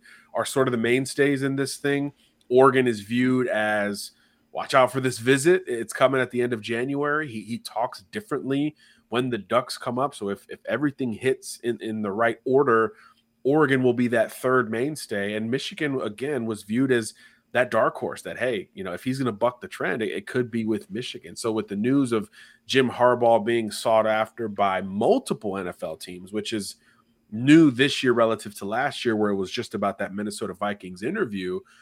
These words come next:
which I guess the Vikings are happy they, um, they did not,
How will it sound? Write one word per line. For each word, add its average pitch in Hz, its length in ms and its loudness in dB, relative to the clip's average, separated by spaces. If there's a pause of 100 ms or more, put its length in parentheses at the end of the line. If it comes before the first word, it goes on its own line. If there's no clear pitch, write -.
(200)
which - 140 -12
I - 20 -10
guess 98 140 -8
the - 80 -14
Vikings 98 360 -4
are 87 60 -12
happy 98 280 -6
they, 92 280 -16 (100)
um, - 140 -14 (320)
they 95 120 -10
did 92 200 -10
not, 107 320 0